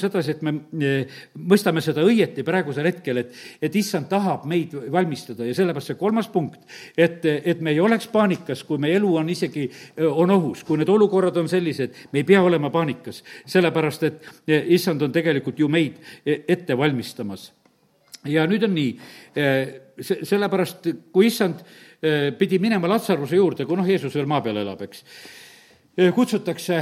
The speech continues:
ta ei lähe, ta oli niivõrd kuulekas, eh, oma taevasele isale,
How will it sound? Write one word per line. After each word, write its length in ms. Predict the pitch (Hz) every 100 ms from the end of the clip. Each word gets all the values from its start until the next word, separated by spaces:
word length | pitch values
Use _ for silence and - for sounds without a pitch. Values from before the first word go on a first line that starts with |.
| 131
ta 100 | 220
ei 80 | 220
lähe, 240 | 220 156 -
ta 100 | 202
oli 140 | 220 233
niivõrd 260 | 294 247 -
kuulekas, 580 | 247 202 - 180 170 - 170
eh, 580 | 160 151 143 143 151 170
oma 220 | 175 156
taevasele 460 | 226 240 156 151 208
isale, 380 | 226 196 170